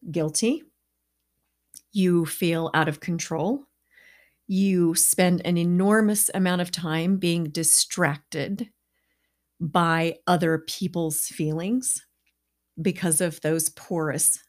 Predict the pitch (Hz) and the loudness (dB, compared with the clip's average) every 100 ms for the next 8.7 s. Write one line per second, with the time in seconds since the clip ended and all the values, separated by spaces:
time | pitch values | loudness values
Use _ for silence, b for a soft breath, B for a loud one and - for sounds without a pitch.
0 | _ 175 185 160 82 - - - _ _ | _ -2 0 -2 -8 -10 -10 -12 _ _
1 | _ _ _ _ _ _ _ _ _ _ | _ _ _ _ _ _ _ _ _ _
2 | _ _ - 214 208 208 202 196 220 233 | _ _ -2 2 4 4 2 2 4 4
3 | 226 202 214 185 185 185 202 185 170 170 | 4 0 0 -2 -4 -4 -4 -2 -2 -4
4 | 170 202 214 - - 180 175 165 165 - | -4 -4 -4 -6 -6 -2 -2 -2 -2 0
5 | - - - 165 165 165 165 175 165 175 | 2 0 -2 -2 -2 -4 -6 -2 0 -2
6 | 175 - 170 165 165 156 151 151 - 170 | -6 -12 -6 -2 0 -2 -2 -4 -8 -6
7 | 165 160 160 156 - _ - 160 147 143 | -4 -2 -4 -6 -10 _ -12 -6 -4 -4
8 | - 160 156 160 190 180 | -8 -8 -2 0 0 -2